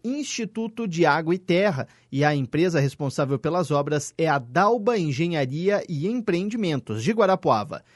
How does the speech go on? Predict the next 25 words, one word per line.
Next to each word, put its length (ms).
Segundo 420
o 40
governador, 560
essa 280
obra 220
é 20
uma 140
reivindicação 600
antiga 300
do 120
Paraná, 420
que 140
vai 280
valorizar 560
ainda 280
mais 320
o 80
principal 760
destino 440
turístico 420
do 100
estado, 480
incrementar 640
o 60
comércio 480